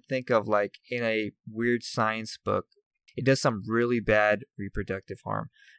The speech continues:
And, you know, just throwing this out here, I know this, I know the topic is about P fos, but, like, have you heard of, like, D D T?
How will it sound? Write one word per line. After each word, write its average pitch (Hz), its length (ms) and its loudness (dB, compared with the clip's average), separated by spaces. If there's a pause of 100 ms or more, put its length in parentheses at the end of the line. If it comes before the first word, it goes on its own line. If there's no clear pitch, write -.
And, 107 400 0 (580)
you 151 100 4
know, 151 180 10
just 151 260 2
throwing 170 240 8
this 139 180 4
out 123 160 8
here, 117 140 6
I 120 60 4
know 139 160 6
this, 127 340 0
I 120 60 -2
know 123 140 2
the 131 80 0
topic 120 360 -2
is 107 120 -4
about 104 240 -2
P 143 120 -6
fos, 98 380 -4
but, 104 120 0
like, 101 260 0 (580)
have 123 120 2
you 123 120 0
heard 135 160 2
of, 127 200 6 (120)
like, 104 220 -2
D 117 160 0
D 120 120 2
T? 127 360 0